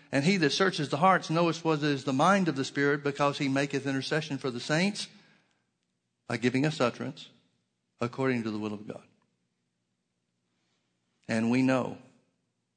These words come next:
that all things work together for good to them that love God, to them that are the called according to his purpose. Now, a lot of times you'll hear that verse of Scripture pulled out of context where any tragedy or any damaging event takes place in somebody's life, and then somebody will pop out with Romans eight thirty.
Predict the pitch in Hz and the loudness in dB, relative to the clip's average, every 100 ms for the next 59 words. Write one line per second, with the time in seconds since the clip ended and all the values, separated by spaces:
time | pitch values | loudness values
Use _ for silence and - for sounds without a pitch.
0 | _ _ 110 113 123 127 131 123 127 123 | _ _ -2 2 2 2 -2 -2 -2 -2
1 | 123 123 127 123 123 117 139 123 117 131 | -2 0 0 -2 -4 0 0 -2 -4 -2
2 | 127 117 120 127 131 131 139 120 123 135 | 0 0 0 -2 0 0 -2 -4 -4 -2
3 | 131 127 117 117 117 - 113 117 110 - | -2 -4 -4 -6 -10 -6 -4 -4 -6 -2
4 | 151 156 143 131 139 139 139 139 135 131 | 0 0 -2 -4 -4 -4 -4 -6 -8 -6
5 | 135 - - - - _ _ _ - - | -8 -8 -14 -14 -18 _ _ _ -20 -20
6 | - - - 135 135 135 165 151 147 139 | -20 -16 2 4 8 8 6 4 4 4
7 | 135 135 143 135 120 131 - - 135 123 | 0 2 4 2 0 -4 -6 -8 -8 -6
8 | 123 139 135 127 117 135 139 120 113 - | -6 -2 2 2 0 -2 0 0 -2 -4
9 | - _ _ _ _ _ _ _ _ - | -20 _ _ _ _ _ _ _ _ -20
10 | - - 123 120 131 131 139 127 117 120 | -20 -4 2 4 4 4 2 2 2 -2
11 | 120 120 127 120 117 - 131 - - _ | 0 0 0 -2 -4 -16 -16 -18 -20 _
12 | _ 131 131 123 123 120 110 127 113 123 | _ -2 0 0 0 0 0 -2 -2 -6
13 | - 123 123 110 - 117 117 120 120 120 | -4 -6 -4 -8 -6 -4 -4 0 0 0
14 | 123 117 123 117 127 120 117 107 - 117 | -4 -6 -6 -6 -6 -4 -4 -8 -4 -4
15 | 127 120 117 110 117 120 117 120 - 156 | 0 -2 -2 -6 -4 -6 -6 -8 0 0
16 | 143 | 0